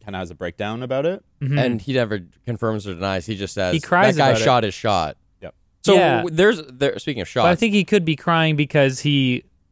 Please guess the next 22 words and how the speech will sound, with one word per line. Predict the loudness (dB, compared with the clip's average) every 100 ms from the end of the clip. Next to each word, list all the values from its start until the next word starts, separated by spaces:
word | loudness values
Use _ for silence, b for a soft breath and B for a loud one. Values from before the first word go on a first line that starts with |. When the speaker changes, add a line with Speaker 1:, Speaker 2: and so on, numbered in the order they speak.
| -2
Speaker 2:
is | 0
Speaker 1:
Feels | 2
Speaker 2:
guilty | 2 2 2
Speaker 1:
guilty. |
Speaker 2:
about | 2 4 4
it, | 4 2 _ _ -2
but | 2
he | 4 4 2
still | -2 0 2 4
is | 0
like, | 0 0 0 -6 _ _ _ _ -8
you | -4
know, | -4
"I |
did | 0 -2
it | -2
for |
a | -4
reason," | -2 -2 -4 -10 -12
Speaker 1:
Yeah. | -12
Speaker 2:
or |
whatever. | -10 -10 -12